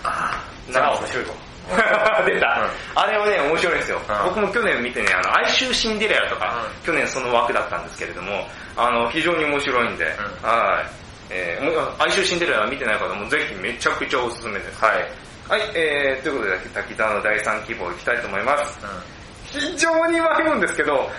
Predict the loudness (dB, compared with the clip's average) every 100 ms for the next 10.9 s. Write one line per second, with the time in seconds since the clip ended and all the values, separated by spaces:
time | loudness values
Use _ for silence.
0 | -10 -10 -10 0 2 4 2 2 2 2
1 | 2 2 2 2 2 2 0 0 0 2
2 | 4 4 2 2 2 2 2 2 0 0
3 | 2 2 2 -2 -10 -14 -14 -12 -12 -2
4 | 2 4 4 4 2 2 2 2 2 2
5 | 2 2 4 2 2 -6 0 2 4 2
6 | 0 -2 -8 -2 2 4 4 4 2 0
7 | 0 0 2 2 2 2 2 0 0 0
8 | 2 4 4 2 2 2 2 4 2 2
9 | 0 0 0 2 4 4 2 -2 -10 -16
10 | -16 -16 -14 -2 0 2 2 2